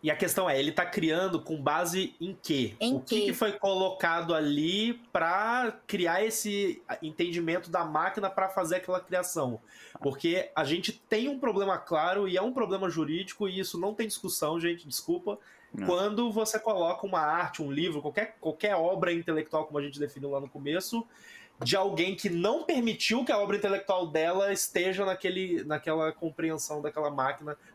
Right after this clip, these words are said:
Speaker 1: pra criar alguma coisa. E aí a gente tem um problema crasso na origem da parada, saca? E não é, e isso não é sobre demonizar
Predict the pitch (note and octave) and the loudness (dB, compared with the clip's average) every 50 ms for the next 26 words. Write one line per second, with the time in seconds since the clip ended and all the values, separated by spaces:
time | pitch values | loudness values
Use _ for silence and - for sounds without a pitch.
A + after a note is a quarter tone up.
0 | - - D#3 D3+ E3 E3 - - E3 D#3 D3+ D3+ D#3 D#3 D3 D3+ D#3 D3+ - - | -2 2 2 2 2 2 0 2 2 4 4 4 2 2 0 0 -2 -4 -2 -2
1 | C3 A2+ A2 G2 G#2 - - - - C#3+ D3 - - - D#3+ E3 D#3 D#3+ E3 F3 | -4 -2 -2 -4 -6 -10 -12 -8 -4 -2 -2 -2 2 2 2 2 2 2 2 2
2 | F#3 G3 F#3+ G3+ _ - - - - - - C3 C3+ C#3+ C#3 - E3+ E3+ E3 - | 0 0 -2 -4 _ -18 -20 -20 -12 -4 -2 0 0 0 -2 -2 -2 -2 -2 -2
3 | F3 E3 D3 C#3+ D#3 D#3+ E3 F3 F3 - - _ _ - - - F#3 F3+ F3+ F3+ | -2 -2 0 0 0 0 2 0 -2 -4 -6 _ _ -12 -2 0 0 2 2 2
4 | F3 E3 - - - - - F#3+ F3+ F3+ E3+ - - C#3 C#3 D3+ D#3 D3+ - - | 0 0 0 -2 -2 0 0 0 0 0 -2 -6 -8 -6 -2 0 0 0 0 0
5 | F3 F#3 G3 F3+ E3 F3+ G3+ A3 A#3 G3+ F3 F3+ G#3 G3+ G3 F#3+ F3+ F3 F3+ F3 | 0 2 2 2 2 2 2 2 2 0 0 0 0 0 0 0 0 0 0 2
6 | - F#3 F3 C3+ B2 A#2+ A#2 - A2 A2 - - A#2 G#2+ G2+ - - A2+ - _ | 0 2 2 4 2 2 2 0 -2 -6 -6 -2 -4 -4 -4 -4 -12 -14 -14 _
7 | - - - - - - C#3+ D#3+ G#3 G#3 G3 F#3+ G3 G3+ - - E3 E3+ G3 G#3+ | -20 -20 -20 -18 -6 -4 0 0 2 2 4 2 2 2 0 0 0 0 0 0
8 | - - G3 F#3+ G3+ A3+ A3 G3 G3+ G3+ G3+ - - F#3 F3+ E3+ E3+ D#3+ D3 D#3 | 0 -2 0 0 2 2 2 2 2 0 0 0 0 0 0 0 0 0 0 -2
9 | D3+ D3+ D#3+ D#3 D3+ C#3 B2 A#2 C#3+ D3+ D#3+ F3 F3+ F3+ - - - - | 0 0 -2 0 0 0 2 2 2 2 2 2 0 0 -2 -6 -18 -14